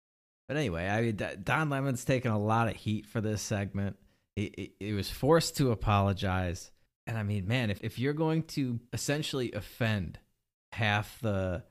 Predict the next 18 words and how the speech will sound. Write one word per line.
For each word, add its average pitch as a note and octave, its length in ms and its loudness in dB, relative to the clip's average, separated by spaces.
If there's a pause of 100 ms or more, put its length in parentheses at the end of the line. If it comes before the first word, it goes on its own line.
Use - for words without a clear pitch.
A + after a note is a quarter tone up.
(320)
half A2+ 400 -2
the G#2 80 -2
country, F#2 600 -4
as, D#2+ 220 -6
as F2 300 -6
they D2+ 160 -6
say, D2+ 320 -8 (300)
and F#2 240 -4
rile B2 400 6
up A#2+ 180 0
Trump's A2+ 380 6
base G#2 560 0 (240)
and G2 180 0
possibly D#3 480 4
help A#2+ 380 2
him A2+ 240 6
get G#2+ 260 2
reelected, F#2 720 0